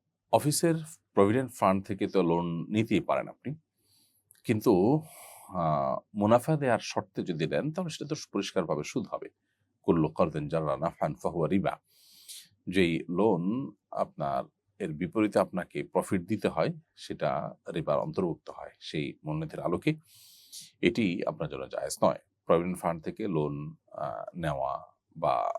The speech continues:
আপনার লোন দেওয়ার সিস্টেম, এটা মৌলিকভাবে কোনো নাজায়েজ নয়, কিন্তু, আহ, প্রফিটের বিনিময়ে দেওয়া নেওয়াটা নাজায়েজ। এখন আপনি বলবেন যে আজকাল কে এভাবে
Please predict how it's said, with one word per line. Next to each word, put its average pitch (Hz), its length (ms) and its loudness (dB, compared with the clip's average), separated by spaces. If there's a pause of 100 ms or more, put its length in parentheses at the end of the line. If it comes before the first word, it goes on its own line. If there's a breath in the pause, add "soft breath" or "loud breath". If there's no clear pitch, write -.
(140)
আপনার 69 360 -6
লোন 69 320 -12
দেওয়ার 76 420 2
সিস্টেম, - 640 -4
এটা 117 160 -4
মৌলিকভাবে 104 480 -2
কোনো 78 140 -6
নাজায়েজ - 400 -8
নয়, - 140 -18 (260)
কিন্তু, - 320 -8 (680 soft breath)
আহ, 71 340 -2
প্রফিটের 117 500 2
বিনিময়ে 85 400 0
দেওয়া 67 240 -2
নেওয়াটা 95 260 -4
নাজায়েজ। - 580 -6
এখন 85 220 -6
আপনি 85 200 -6
বলবেন 110 260 2
যে 101 80 2
আজকাল 95 280 2
কে 92 260 0
এভাবে 80 400 0